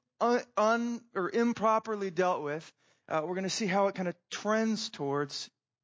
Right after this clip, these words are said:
insanity, towards madness, towards doing whatever we can to cover it up, and before long, we, we're losing our minds.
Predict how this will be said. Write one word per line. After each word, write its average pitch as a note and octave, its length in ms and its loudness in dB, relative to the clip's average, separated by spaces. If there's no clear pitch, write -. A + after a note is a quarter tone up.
insanity, E3 560 -2
towards D#3 300 -2
madness, E3 920 -2
towards F3 480 0
doing G#3 300 4
whatever G#3 380 0
we A3 120 -4
can A3 360 0
to F#3 80 0
cover G#3 420 0
it G3+ 60 0
up, G#3+ 240 2
and F3+ 80 -6
before G#3 340 2
long, G3+ 460 2
we, F3+ 240 -4
we're D3 80 -8
losing F3 460 2
our C#3 60 0
minds. B2+ 680 -6